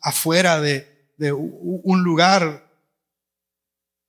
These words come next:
de comida y el Señor pone en nuestro corazón, "Dale de comer a esa persona que está afuera"? "Uh, no, estos deseos no son de Dios".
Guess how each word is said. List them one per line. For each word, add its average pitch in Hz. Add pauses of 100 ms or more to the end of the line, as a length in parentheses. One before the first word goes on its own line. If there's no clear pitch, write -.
(120)
de 165
comida 190
y 165
el 156
Señor 175
pone 220
en 196
nuestro 170
corazón, 170
"Dale 190
de 156
comer 151
a 143
esa 143
persona 139
que 127
está 127
afuera"? - (520)
"Uh, 160
no, 135
estos 127
deseos 127
no 131
son 127
de 120
Dios". -